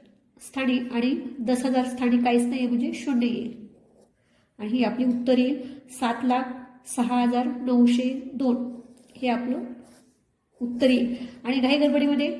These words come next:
आपण काय लिहितो? सात सहा नऊशे दोन. हे असं उत्तर तिथं प-, पर्यायामध्ये दिलेलं असतं आणि आपण डायरेक्ट ह्याला गोल करतो,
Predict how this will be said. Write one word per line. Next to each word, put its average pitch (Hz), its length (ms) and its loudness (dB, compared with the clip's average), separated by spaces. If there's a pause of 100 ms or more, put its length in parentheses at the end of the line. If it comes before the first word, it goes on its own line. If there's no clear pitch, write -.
आपण 254 200 -10
काय 277 180 0
लिहितो? 269 380 0
सात 240 720 -8 (200)
सहा 240 320 -2 (500)
नऊशे 262 680 0
दोन. 269 300 -2 (1400)
हे 277 80 4
असं 285 260 4
उत्तर 294 320 2 (480)
तिथं 311 260 2
प-, - 160 -6
पर्यायामध्ये 254 500 2
दिलेलं 269 300 4
असतं 262 340 0
आणि 220 200 -2
आपण 254 200 -4 (160)
डायरेक्ट 240 360 2
ह्याला 247 300 4 (340)
गोल 262 160 2
करतो, 240 320 0